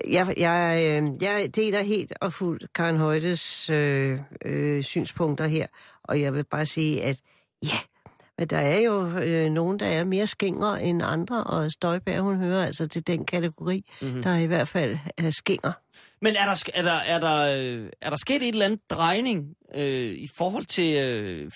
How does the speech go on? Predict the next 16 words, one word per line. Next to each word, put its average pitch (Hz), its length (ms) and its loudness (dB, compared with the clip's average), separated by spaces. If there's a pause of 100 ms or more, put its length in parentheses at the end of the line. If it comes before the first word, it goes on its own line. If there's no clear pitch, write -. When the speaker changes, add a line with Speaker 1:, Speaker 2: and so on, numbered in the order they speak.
Speaker 2:
for 123 420 2 (760)
ti 180 200 -2
femten 180 320 -2
år 143 120 0
siden? 170 260 0
Vi, 165 140 2
vi 160 180 2
ved 247 160 4
jo 240 80 4
også, 262 220 0
at 196 100 -6
Inger 208 200 -2
Støjberg 247 480 0
er 202 120 -6
jo 190 180 0
udnævnt 226 520 0